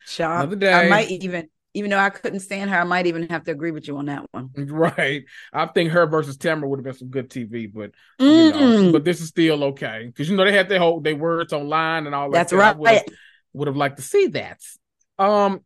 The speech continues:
Speaker 1: That's
Speaker 2: the
Speaker 1: right.
Speaker 2: Shannon and John Jansen of it all.
Speaker 1: Sh-, what is
Speaker 2: Who
Speaker 1: going, I said
Speaker 2: I don't know. 'Cause what the hell you been telling these people, Shannon? That's my issue. What's been going on? You know,
Speaker 1: The
Speaker 2: I hate somebody on T V that's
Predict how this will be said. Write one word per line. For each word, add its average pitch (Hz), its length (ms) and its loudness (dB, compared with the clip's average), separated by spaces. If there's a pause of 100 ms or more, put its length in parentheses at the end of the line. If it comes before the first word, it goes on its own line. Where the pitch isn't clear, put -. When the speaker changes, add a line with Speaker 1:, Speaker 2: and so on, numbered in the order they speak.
(120)
Speaker 1:
That's 147 260 -8
Speaker 2:
the 175 60 0
Speaker 1:
right. 190 200 2
Speaker 2:
Shannon 277 680 -2
and 165 440 -4 (220)
John 180 520 -2
Jansen 147 840 -6
of 143 180 -4
it 131 60 -2
all. 120 420 -2
Speaker 1:
Sh-, - 200 -8 (280)
what 320 480 2
is 160 100 0
Speaker 2:
Who 156 60 -14
Speaker 1:
going, 214 320 0
I 240 140 0
said 151 540 -2 (100)
Speaker 2:
I 262 160 -4
don't 165 220 -2
know. 160 80 -18 (760)
'Cause 165 240 -2
what 302 160 -4
the 254 80 0
hell 240 100 4
you 226 80 2
been 185 160 -2
telling 208 280 -2
these 143 140 -6
people, 139 200 -10
Shannon? 135 400 -4
That's 220 240 -2
my 165 280 -2
issue. 120 460 -10 (360)
What's 233 200 0
been 214 160 -2
going 160 260 0
on? 147 160 0
You 202 60 0
know, 202 80 0
Speaker 1:
The 190 80 4
Speaker 2:
I 185 40 0
hate 208 200 -2
somebody 190 300 0
on 185 120 -2
T 208 120 -8
V 180 100 -8
that's 147 220 -6